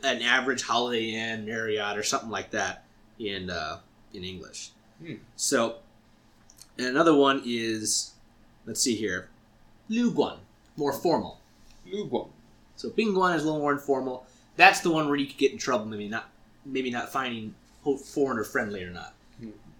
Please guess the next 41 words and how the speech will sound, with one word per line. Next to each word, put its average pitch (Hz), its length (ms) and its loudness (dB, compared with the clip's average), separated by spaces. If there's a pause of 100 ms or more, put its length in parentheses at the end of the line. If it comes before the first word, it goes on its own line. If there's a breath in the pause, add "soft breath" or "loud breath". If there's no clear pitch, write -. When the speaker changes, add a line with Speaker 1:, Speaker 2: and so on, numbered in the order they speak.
Speaker 1:
Luguan, 160 560 4 (1200)
or, - 260 0
yeah, 123 160 -2
luguan 127 480 2
is 113 140 -6
a 117 40 -6
little 117 220 -4
more, 107 320 -4 (380)
you'll 143 100 -8
be, 113 60 -2
be-, 98 120 -6 (100)
you'll 117 120 -4
be 107 60 -4
better 92 260 -6
off - 180 -8
there. - 180 -18 (260)
Speaker 2:
Okay. 180 180 -6
Speaker 1:
But 156 140 2
there 151 140 6
are 147 40 2
many, 202 200 6 (140)
many 160 200 4
words 135 300 4
for 104 280 -6 (180)
hotel 101 360 -4
in 90 80 -10
Chinese, 85 400 -10
so 95 160 -6
these 120 180 -2
are 120 40 0
the 107 80 0
two 107 200 0
I've 95 180 -4
learned, - 100 -20 (500)
specifically 101 560 -8 (120)
with 107 160 -6
my 110 120 -6
level 92 220 -12
of 82 60 -20
Chinese. - 540 -10 (1500 soft breath)
Speaker 2:
Huh. 180 80 -18